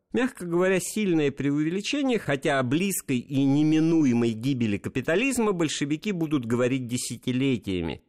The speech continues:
Любопытно, что Ленин этот тезис настойчиво повторяет. Продолжим цитату. «Революция зреет и в Америке, и в Англии. Версальский мир оказался более грабительским, чем наш вынужденный Брестский мир.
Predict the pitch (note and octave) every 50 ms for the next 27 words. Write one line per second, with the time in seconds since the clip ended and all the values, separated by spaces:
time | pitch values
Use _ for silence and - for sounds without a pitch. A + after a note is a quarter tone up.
0 | _ _ _ B2+ D3 D#3 G3+ A#3 D#4 D#4 - - B3+ A#3 - - A3+ G#3+ A#3 C4
1 | C4+ C4 B3+ A#3+ A#3 A3 G#3+ - - F#3 F3+ _ - G3+ G3 F3 F3 F3 - -
2 | F3+ F3+ F3+ - - _ G3 F#3+ F#3 - - F3 F3 F3 E3+ - F3 - - -
3 | F#3 F#3+ F#3+ G3 E3+ A#2+ F#2 D2 - _ _ A2+ C#3+ F#3 G#3 G#3+ D#3+ A2 F2+ G2+
4 | F2+ E2 - - G#2 - G2+ F#2 D#2+ - - C#2+ D#2 _ - F2+ F#2 F#2 G2 G2
5 | A#2 D3+ D#3 - - D#3 C#3 C3+ A#2 G2+ A2+ G#2 A#2+ C3 C#3+ D3 C3 - A#2 F#2+
6 | G#2 G#2 F#2+ G2 G#2+ B2+ C#3+ C#3+ C#3+ C3 - B2+ A#2+ A#2 A2 B2+ D3+ E3 D3+ C3
7 | F#2 F#2 E2 A#1+ - _ - E2+ F#2 G2+ G#2+ - - B2+ C#3 D3+ C#3 - _ C3
8 | A#2+ A#2 B2 C3+ D3 D3 B2+ - A#2 G#2 G2 B2 C3+ - - - - G#2+ A2 C3
9 | C#3 C#3 C3 A#2+ A2+ A2 A#2 A#2 A2 G#2 A#2 D3+ C#3+ - C#3+ C3+ - - C3 B2+
10 | A#2+ - - A#2+ A2+ A2 A2+ B2+ C#3 C3 - G#2+ G2 A#2 C#3 C#3+ C#3 B2+ A#2 A#2
11 | B2+ B2+ B2+ B2 A2 F#2+ G#2 B2+ D#3 E3+ - - _ B2 A2+ G#2+ G#2 F#2 C#2+